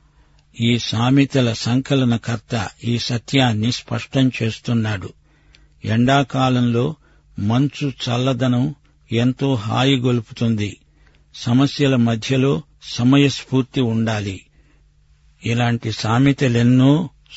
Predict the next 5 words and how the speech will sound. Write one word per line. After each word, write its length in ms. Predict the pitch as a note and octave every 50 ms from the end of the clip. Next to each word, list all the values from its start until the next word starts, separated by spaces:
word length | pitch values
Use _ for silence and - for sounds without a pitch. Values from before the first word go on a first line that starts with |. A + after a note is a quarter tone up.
| - - -
సొలొమోను 520 | A#2+ A#2 B2+ C3 C3 B2+ B2 A#2+ A#2+ C3
సేకరించాడు. 1040 | B2+ - - A#2 A#2 A2+ - B2+ A2+ A#2 A2+ A2 - - G#2+ G#2+ G#2 G#2 A#2 C#3 E3 - _ _ _ _ _ _ _ _
సామెతల 680 | - - A#2 A2+ C3 C#3 D3+ D#3 C#3+ E3 D3+ C#3+ C3+
గ్రంథంలో 640 | A#2 B2 B2 B2+ B2+ A#2+ B2 B2+ B2+ B2 B2 B2+ C3
జ్ఞానము 680 | B2 G#2+ G2+ A2+ A#2+ B2+ C3+ C3+ C#3 C#3+ C#3+ C#3 C#3 -